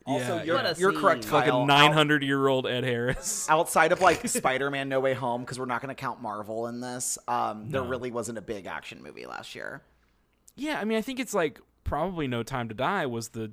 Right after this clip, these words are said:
Speaker 2: was the one
Speaker 3: Yeah.
Speaker 2: that ha-, and that was kind, that just kinda, that was more about, like, Daniel Craig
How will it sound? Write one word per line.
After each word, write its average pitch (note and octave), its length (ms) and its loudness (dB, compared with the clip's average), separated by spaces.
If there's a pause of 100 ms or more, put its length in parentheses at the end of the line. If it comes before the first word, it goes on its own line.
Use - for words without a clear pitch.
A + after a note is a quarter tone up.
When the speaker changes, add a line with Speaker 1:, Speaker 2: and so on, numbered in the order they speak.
(120)
Speaker 2:
was A2 200 -10
the G#2+ 100 -6
one A#2+ 520 -4
Speaker 3:
Yeah. G#2 300 -10 (300)
Speaker 2:
that A#2+ 200 -8
ha-, B2 240 -8
and C3 140 -6
that E3+ 120 -2
was D#3+ 140 -8
kind, B2+ 240 -8
that D#3 220 -6
just - 220 -12
kinda, G#2 300 -10 (220)
that G#3 160 2
was G3 120 -2
more D#3 200 -2
about, B2+ 300 2
like, G2+ 220 -6
Daniel A2+ 300 -6
Craig G#2+ 540 -8